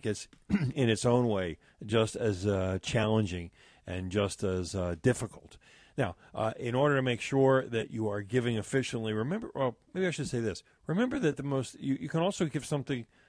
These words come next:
just as precious as money. Uh, and that could be, uh, time and energy, which, uh, believe me, volunteers, I think, are drying up real fast, too, thanks to, uh, masks, gloves, and every other, uh, protocol.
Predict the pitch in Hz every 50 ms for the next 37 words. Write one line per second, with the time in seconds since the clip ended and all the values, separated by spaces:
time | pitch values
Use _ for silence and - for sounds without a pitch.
0 | _ _ _ - 151 143 - 147 123 - - 139 123 - - 113 98 - 95 85
1 | - 110 120 117 92 71 - 95 _ _ _ _ _ _ _ _ _ _ - 107
2 | 110 113 - - - 117 123 131 - - - 135 113 101 117 117 113 110 107 104
3 | - - _ 95 98 95 95 - - - 120 117 120 123 113 95 87 98 120 123
4 | 104 - 90 - - _ - 107 104 98 - - - 104 101 92 110 113 120 147
5 | 165 147 107 76 82 90 95 120 131 139 143 135 - 131 135 135 131 117 110 98
6 | - 113 101 90 95 90 85 110 107 104 101 101 98 92 - - 104 101 95 -
7 | 113 104 95 87 - - - 151 143 123 - 107 92 90 - - - 104 98 90
8 | 90 90 92 90 90 101 104 104 104 104 - - - - - 98 104 101 98 98
9 | 95 92 95 95 92 92 92 87 90 92 92 92 90 90 90 87 87 87 87 85
10 | - - 131 135 139 110 - - - - -